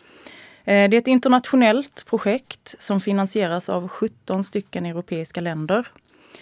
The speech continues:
Den totala investeringskostnaden är budgeterad till en komma åtta miljarder euro. Ehm, det är en forskningsanläggning där man vill använda neutroner för att titta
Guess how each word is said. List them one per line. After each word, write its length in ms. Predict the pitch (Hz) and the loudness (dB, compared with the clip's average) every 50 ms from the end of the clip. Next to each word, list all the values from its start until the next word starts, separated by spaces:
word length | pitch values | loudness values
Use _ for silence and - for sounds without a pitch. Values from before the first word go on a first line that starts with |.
| - - _ _ _ _ | -20 -20 _ _ _ _
Den 240 | - 185 190 196 190 | -2 -2 -2 -2 -2
totala 800 | - - 202 202 - - 247 240 214 196 190 190 185 185 190 - | -4 -6 -6 -6 -2 0 2 2 4 4 2 2 2 2 0 0
investeringskostnaden 1400 | 202 202 202 196 - - 214 214 220 202 185 170 - - - 175 - - - - 170 165 165 175 180 202 226 269 - _ _ _ _ _ _ _ _ _ _ - | 0 -2 -2 -2 0 0 2 2 2 0 -2 -6 -4 -6 -6 -6 -6 -8 -8 -6 -4 -2 0 0 0 0 -2 -4 -8 _ _ _ _ _ _ _ _ _ _ -6
är 200 | 180 185 180 180 | -4 -4 -4 -4
budgeterad 760 | 165 175 170 160 180 175 - - 190 180 165 156 165 165 | -6 -6 -6 -6 -6 -8 -4 -4 -2 -2 -2 -4 -6 -8
till 340 | - - 180 170 170 165 165 - | -8 -8 -6 -4 -4 -6 -4 -4
en 240 | 202 196 185 170 165 | -4 -4 -2 -4 -6
komma 340 | - - - 170 165 165 - | -8 -8 -6 -6 -6 -6 -6
åtta 520 | - 190 190 - _ _ - 185 165 165 | -6 -8 -8 -8 _ _ -8 -6 -6 -4
miljarder 720 | 165 165 165 165 165 180 175 160 151 156 151 - 156 156 - - | -4 -6 -6 -4 -4 -4 -4 -4 -6 -8 -8 -8 -10 -10 -10 -10
euro. 560 | 170 165 180 170 156 165 156 160 180 240 277 - _ _ _ _ _ _ _ _ _ _ _ - - - - - - _ _ _ _ _ _ _ | -8 -6 -6 -6 -6 -6 -4 -2 -2 -2 -2 -6 _ _ _ _ _ _ _ _ _ _ _ -20 -20 -20 -20 -20 -20 _ _ _ _ _ _ _
Ehm, 480 | - 185 180 180 180 170 170 175 170 - - _ _ _ | -2 0 0 0 0 0 0 -2 -4 -6 -10 _ _ _
det 100 | _ - | _ 0
är 80 | 233 233 | 2 2
en 80 | 240 233 | 2 4
forskningsanläggning 1200 | - 277 277 - - - 254 226 208 202 196 - - - 190 190 190 190 185 175 185 190 196 196 | 2 2 0 0 -2 0 0 0 0 -2 -4 -6 -4 -2 0 2 2 0 0 -2 -2 -2 -2 0
där 120 | 196 190 | 0 0
man 420 | 185 185 185 185 185 185 185 185 - _ _ _ _ _ _ _ _ _ _ | 0 0 0 0 0 -2 -2 -4 -8 _ _ _ _ _ _ _ _ _ _
vill 220 | - 185 190 190 196 | -4 -2 0 0 2
använda 500 | 202 220 233 240 240 208 190 185 180 180 | 2 4 4 4 4 2 2 0 0 0
neutroner 800 | 180 180 180 190 - - - 262 175 156 170 175 180 208 254 254 | 0 -2 -2 -4 -4 0 0 0 0 0 -2 0 0 0 0 0
för 180 | - - - 180 | -2 -2 -2 -2
att 160 | 180 170 - | -2 -4 -4
titta 440 | - 220 220 - _ _ - 170 | -4 -6 -6 -6 _ _ -8 -8